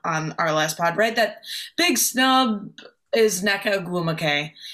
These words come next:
And I feel like that's the storyline that's most exciting, but they've got all these good, um, people on Team W N B A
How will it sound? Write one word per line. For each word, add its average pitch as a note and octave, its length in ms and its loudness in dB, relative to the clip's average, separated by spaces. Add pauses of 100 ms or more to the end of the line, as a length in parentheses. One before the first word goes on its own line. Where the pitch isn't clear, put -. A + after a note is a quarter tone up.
(140)
And A3 100 2
I A3+ 80 4
feel B3 140 0
like F#3+ 220 0
that's B3+ 360 2
the A#3 100 -2
storyline F3+ 680 2
that's E3 180 -2
most E3 220 -2
exciting, F#4 640 0
but G#3 340 2
they've G3 140 0
got F#3+ 260 0
all C#4 240 6
these A3+ 240 2
good, F#3 400 0 (440)
um, E3+ 600 2 (320)
people G3+ 280 0
on F3+ 260 2
Team F3+ 640 -4
W F3+ 320 0
N E3+ 180 0
B E3+ 180 -2
A E3 360 0